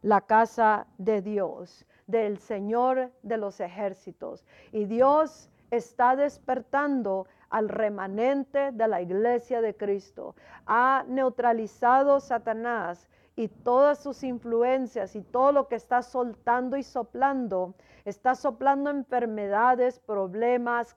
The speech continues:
caos, a pleitos matrimoniales, cosas en el ministerio, un ensueño, un enca-, encantamiento, un cansancio, y nos, o problemas, si no nos los puede tumbar a nosotros,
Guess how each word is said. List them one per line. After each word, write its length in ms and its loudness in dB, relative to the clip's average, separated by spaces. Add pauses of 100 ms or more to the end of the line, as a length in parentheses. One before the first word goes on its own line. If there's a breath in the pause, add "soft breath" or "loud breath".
(160)
caos, 520 4 (300 loud breath)
a 100 -8
pleitos 800 2
matrimoniales, 1080 0 (320 loud breath)
cosas 480 2
en 220 -2
el 100 -4
ministerio, 640 0
un 80 -2
ensueño, 760 -2
un 100 -4
enca-, 640 -2
encantamiento, 920 -2
un 140 -4
cansancio, 1200 -2 (380 soft breath)
y 120 -2
nos, 260 0
o 140 4
problemas, 580 2
si 100 -6
no 140 -2
nos 180 0
los 200 -4
puede 240 2
tumbar 420 0
a 60 -2
nosotros, 600 -4